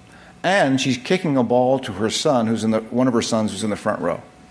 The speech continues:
So if you are a multitasker, wait, you should meet Sarah.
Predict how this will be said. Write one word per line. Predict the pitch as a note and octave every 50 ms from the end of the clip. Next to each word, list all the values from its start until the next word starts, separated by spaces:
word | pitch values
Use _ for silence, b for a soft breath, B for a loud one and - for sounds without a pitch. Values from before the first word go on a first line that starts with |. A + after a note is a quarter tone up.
| - - - - - - - B B B B B B B B B B B -
So | - - B2+ B2 A#2+ A#2 -
if | A#2 A2 -
you | D#3+ G3
are | G3+
a | E3 C3
multitasker, | B2+ C#3 E3 D#3+ - C3 - C3+ B2 A#2+ A2+ - - - G#2 F#2+ A2 A#2+ - - - - - - B B B B B B B -
wait, | G#2+ A#2+ C#3 E3 - -
you | C3 C3+
should | C3+ - C#3 B2
meet | A#2+ B2 B2
Sarah. | - - B2 A#2+ G2 D2+ -